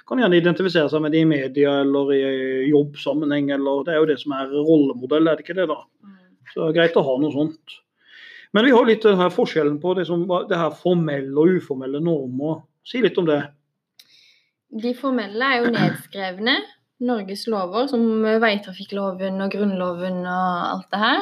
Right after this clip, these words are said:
Speaker 1: Ja.
Speaker 2: Eh, de uformelle er uskrevne leveregler. Litt sånn forventninger.
Speaker 1: Mhm.
Speaker 2: Ja. Ta av deg skoene når du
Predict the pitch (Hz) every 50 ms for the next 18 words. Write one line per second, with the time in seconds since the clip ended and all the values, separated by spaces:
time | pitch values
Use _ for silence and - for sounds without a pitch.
0 | 403 - - 160 160 175 208 302 - - - _ _ _ _ _ _ _ - -
1 | 220 214 214 220 220 220 214 214 226 - - 233 214 - - 208 196 190 190 185
2 | 185 196 220 247 277 - - 269 254 277 269 233 - - - - 185 185 180 175
3 | 180 180 185 180 185 180 185 185 185 180 180 175 180 175 175 185 202 220 262 320
4 | 359 - - - - _ _ _ - 240 233 233 - - 226 208 196 196 196 196
5 | 196 202 - _ _ _ _ _ _ _ _ _ _ _ _ _ _ - _ _
6 | _ _ _ _ _ _ - _ _ - _ _ _ - 220 202 202 185 185 185
7 | - - - 190 190 208 240 302 381 - - - 175 180 147 170 220 226 - -
8 | 220 214 220 233 247 294 311 311 - _ - - - - - - 247 226 214 202
9 | 208 202 208 208 - - 214 202 190 190 190 190 196 196 196 190 190